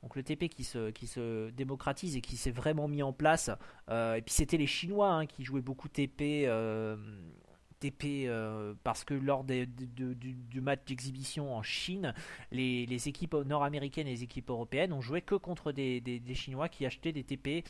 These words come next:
euh, sur des, des solo laners. Alors c'est peut-être un peu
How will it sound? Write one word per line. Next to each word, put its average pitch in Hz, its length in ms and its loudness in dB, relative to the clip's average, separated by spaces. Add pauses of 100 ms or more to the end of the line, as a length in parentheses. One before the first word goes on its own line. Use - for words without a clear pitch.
(480)
euh, 117 460 -2
sur 131 260 -8
des, 131 260 0
des 123 140 -4
solo 127 220 -2
laners. 123 180 -2
Alors 131 240 4
c'est - 160 -12
peut-être - 320 -2
un 139 80 -2
peu 147 220 -2